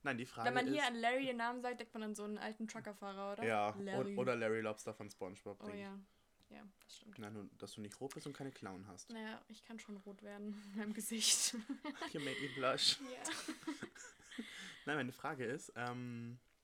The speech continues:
Speaker 2: Mhm.
Speaker 1: nimmst du Shampoo und Duschgel aus Hotelzimmern mit?
Speaker 2: Nein.
Speaker 1: Nein?
Speaker 2: Nee, ich mag die meistens nicht.
Speaker 1: Echt nicht?
Speaker 2: Weil ich bin so jemand, ich will mein Shampoo,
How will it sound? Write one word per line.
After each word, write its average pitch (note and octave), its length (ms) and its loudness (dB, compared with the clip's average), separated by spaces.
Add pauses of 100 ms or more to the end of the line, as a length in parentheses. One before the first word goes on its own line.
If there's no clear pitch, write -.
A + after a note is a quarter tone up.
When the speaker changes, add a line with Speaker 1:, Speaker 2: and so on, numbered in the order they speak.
(240)
Speaker 2:
Mhm. G#3 280 -6 (680)
Speaker 1:
nimmst A2+ 260 -6
du C#3 60 -4
Shampoo C3 480 -2
und G#2+ 260 -6
Duschgel D#3 360 -6
aus F#2+ 160 -12
Hotelzimmern G#2+ 640 -8
mit? - 260 -6 (560)
Speaker 2:
Nein. F#3 500 -6 (220)
Speaker 1:
Nein? G#2+ 680 0 (200)
Speaker 2:
Nee, G3+ 220 -4
ich G3+ 140 -10
mag A3 180 -6
die G#3 80 -6
meistens G3 380 -8
nicht. G3 280 -10 (260)
Speaker 1:
Echt C3+ 200 -8
nicht? C#3 300 -6
Speaker 2:
Weil A#3+ 180 8
ich - 140 -4
bin D4+ 160 -2
so C#4+ 60 0
jemand, B3+ 300 0
ich A#3 160 -6
will A#3 140 -4
mein A#3 160 -2
Shampoo, A3+ 720 -4